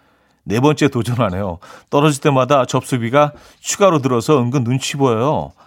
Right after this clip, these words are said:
학원에서도 네 번째는 무료로 접수해 주신다고. 지금 시험 보러 왔는데 이번엔 제발 합격하자. 아자, 아자.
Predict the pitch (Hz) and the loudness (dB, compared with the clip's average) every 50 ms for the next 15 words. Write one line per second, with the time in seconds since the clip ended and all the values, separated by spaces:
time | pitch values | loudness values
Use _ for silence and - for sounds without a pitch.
0 | _ _ _ _ _ _ - - 175 160 196 196 190 175 - 143 151 160 120 123 | _ _ _ _ _ _ -6 -6 -2 2 2 2 2 2 2 0 0 0 2 0
1 | 131 135 160 156 151 - 147 156 160 117 120 131 160 156 135 120 101 95 104 - | 2 2 2 2 2 2 0 0 0 0 0 2 2 4 4 2 0 -2 -4 -4
2 | - 117 - - 139 123 107 104 98 - 113 104 98 92 82 82 80 78 _ _ | -6 -6 -4 -2 -4 -4 -4 -4 -8 -8 -6 -6 -6 -6 -6 -8 -12 -12 _ _
3 | _ _ _ _ _ _ _ _ _ _ _ _ - - 98 101 117 117 113 - | _ _ _ _ _ _ _ _ _ _ _ _ -14 -10 -8 -4 -4 -4 -4 -2
4 | - - 151 139 131 127 120 117 107 104 95 87 92 127 135 117 92 78 80 85 | 0 0 0 2 2 2 2 2 0 -2 -4 -4 -4 -2 -2 -2 -2 -4 -6 -6
5 | 101 117 131 123 - - 104 98 117 127 117 - - - - 156 - - - 143 | -4 -4 -6 -6 -6 -6 -4 -2 0 0 -2 -2 -8 -8 -8 -8 -6 -6 -4 0
6 | 147 143 131 113 - _ _ _ _ _ - - 123 131 151 170 151 113 123 147 | 2 2 2 2 -2 _ _ _ _ _ -6 -4 -2 2 4 4 4 4 2 2
7 | 123 175 185 165 135 104 - | 4 4 4 2 2 -2 -8